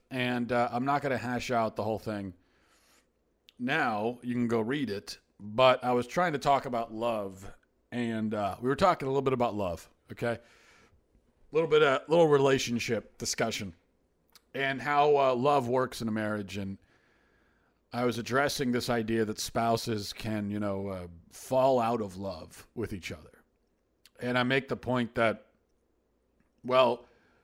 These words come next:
we say we can fall out of love with our wives or our husbands, and then you gotta get divorced because you fell out of love, right? You're just, you just fell out. You fall into love, you fall out of it. You're just, you're walking down the street, you trip into love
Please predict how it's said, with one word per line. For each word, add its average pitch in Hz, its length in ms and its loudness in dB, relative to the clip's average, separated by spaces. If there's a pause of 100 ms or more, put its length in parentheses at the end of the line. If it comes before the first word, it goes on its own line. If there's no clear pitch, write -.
(540)
we 131 160 -2
say 165 340 0
we 156 120 2
can 123 180 -6
fall 135 440 4
out 120 160 4
of 104 160 -2
love 107 360 -2
with 107 140 -6
our 101 140 -4
wives 101 400 0
or 101 80 -4
our 98 60 -4
husbands, 98 460 -10
and 101 120 -6
then 113 100 -2
you 113 60 -2
gotta 113 180 0
get 110 140 -4
divorced 101 560 -8 (100)
because 101 240 -6
you 101 80 -6
fell 117 300 0
out 110 140 2
of 101 100 -6
love, 90 260 -6
right? 104 220 -6
You're 107 100 -8
just, 110 220 -8 (400)
you 113 100 -10
just 123 260 -8
fell 165 200 4
out. 185 300 2 (580)
You 113 100 -10
fall 175 360 6
into 180 160 0
love, 170 280 4
you 131 60 -4
fall 139 300 8
out 151 180 8
of 147 60 0
it. 147 40 -2
You're 131 80 -2
just, 113 220 -10
you're 123 160 -4
walking 135 340 4
down 139 160 2
the 127 60 -4
street, 143 400 -4
you 117 80 -4
trip 147 400 0
into 135 200 0
love 131 460 2